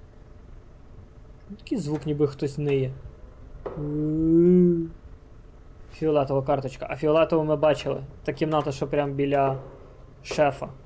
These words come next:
Так, окей. Я чомусь очікував, що якась фігня зараз вискочить десь тут. О, ключик. Е, маус ві-, ага, е, на ключик міняти предмети, добре.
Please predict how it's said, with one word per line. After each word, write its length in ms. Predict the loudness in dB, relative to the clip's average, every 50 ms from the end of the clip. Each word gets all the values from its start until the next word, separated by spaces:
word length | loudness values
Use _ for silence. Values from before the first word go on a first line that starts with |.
| -20 -20 -20 -20 -20 -18 -18 -18 -18 -18 -18 -20 -18 -18 -18 -16 -16 -16 -18 -18 -18 -18 -18 -18 -18 -18 -20 -18 -16 -16 -16 -14 -14 -14 -6 -2
Так, 300 | 0 0 0 0 -2 -4
окей. 360 | -6 -4 -2 0 0 0 2
Я 120 | 2 0 2
чомусь 320 | 2 2 2 2 2 2
очікував, 440 | 0 0 0 0 4 4 4 4 4
що 100 | 2 0
якась 260 | 2 2 0 -2 0
фігня 360 | 0 0 2 2 2 2 2
зараз 300 | 4 4 4 2 2 0
вискочить 480 | -2 -2 -2 -2 -2 -6 -6 -4 -6 -4
десь 160 | -4 -6 -8
тут. 240 | -10 -14 -14 -14 -16 -18 -18 -20 -20 -20 -20 -20 -20 -20 -20 -20 -20 -20 -20 -20 -20 -20 -4 2
О, 180 | 4 4 4 2
ключик. 600 | 0 2 4 4 4 4 4 2 0 0 0 -8 -20 -20 -20 -20 -20 -20 -20 -20 -20 -20 -20 -20 -20 -20 -20 -20 -20 -20 -20 -20 -18 -12 -10 -10 -12 -12 -16 -20 -20 -20 -20 -20 -20 -20 -20 -4 2
Е, 200 | 6 6 6 6
маус 340 | 6 6 4 4 2 0 -4
ві-, 100 | -4 0
ага, 380 | 0 2 2 4 2 2 0 -4 -10 -10 -4
е, 340 | 0 2 4 6 6 4 6
на 100 | 4 4
ключик 400 | 4 4 2 2 0 -2 -2 -2
міняти 640 | -2 0 2 0 0 0 0 0 0 0 0 -2 -4 -10 -18 -20 -20 -20 -20 -20 -20 -20 -20 -20 -20 -20 -20 -20 -20 -20 -8 -2
предмети, 520 | -2 0 0 0 0 0 -2 -2 -4 -6
добре. 480 | -2 0 0 0 2 0 0 -2 -2